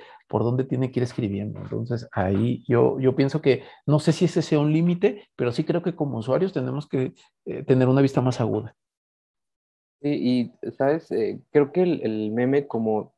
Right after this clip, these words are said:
Speaker 2: tiene todas estas características, o sea, como decimos, es una unidad cultural, va a ser muy contagioso, eh, sintetizan información, son muy abstractos porque no necesitan ponerte un texto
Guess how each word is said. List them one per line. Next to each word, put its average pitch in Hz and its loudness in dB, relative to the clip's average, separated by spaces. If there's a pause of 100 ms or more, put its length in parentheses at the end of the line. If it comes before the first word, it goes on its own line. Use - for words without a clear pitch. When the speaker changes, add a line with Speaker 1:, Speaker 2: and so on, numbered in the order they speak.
Speaker 2:
tiene 160 0
todas 175 -2
estas 170 -6
características, 107 -4
o 107 -8
sea, 110 -6
como 107 -4
decimos, 120 -4 (400)
es - -8
una 156 2
unidad 120 2
cultural, 113 2
va 123 4
a 127 2
ser 123 -6
muy 117 -4
contagioso, 110 0 (360)
eh, 107 6
sintetizan 127 -2
información, 110 -2
son 135 -4
muy 131 2
abstractos 107 -4
porque 104 -4
no 110 -2
necesitan 113 -4
ponerte 104 -6
un 107 -8
texto 104 -2